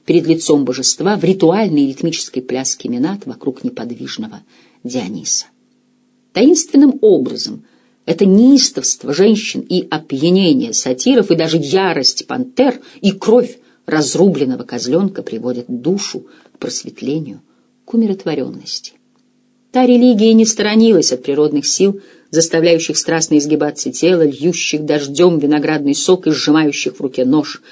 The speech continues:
занесенный для убийства. Она умела преодолевать их и даже заставляла их служить себе. В вакхической жертве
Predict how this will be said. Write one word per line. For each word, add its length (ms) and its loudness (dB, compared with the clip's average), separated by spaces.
занесенный 720 -2
для 160 -6
убийства. 600 -8
Она 280 2
умела 400 4
преодолевать 840 -4
их 140 -14
и 40 -6
даже 220 -4
заставляла 720 -2
их 340 -8
служить 460 -6
себе. 380 -4
В 160 -12
вакхической 760 -8
жертве 480 -6